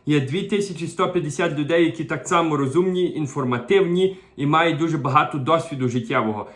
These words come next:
І вони між собою спілкуються і один одному допомагають. І мені дуже приємно на душі, що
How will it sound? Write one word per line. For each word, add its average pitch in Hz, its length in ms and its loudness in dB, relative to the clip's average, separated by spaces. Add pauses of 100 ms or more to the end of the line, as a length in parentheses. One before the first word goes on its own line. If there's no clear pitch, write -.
(200)
І 139 100 0
вони 156 300 2
між 190 260 2
собою 175 360 4
спілкуються 151 880 0 (460)
і 147 300 -2
один 156 460 4
одному 185 360 4
допомагають. 156 680 2
І 131 40 0
мені 165 220 2
дуже 185 320 0
приємно 175 440 2
на 135 360 -2
душі, 170 540 -2 (500)
що 147 580 2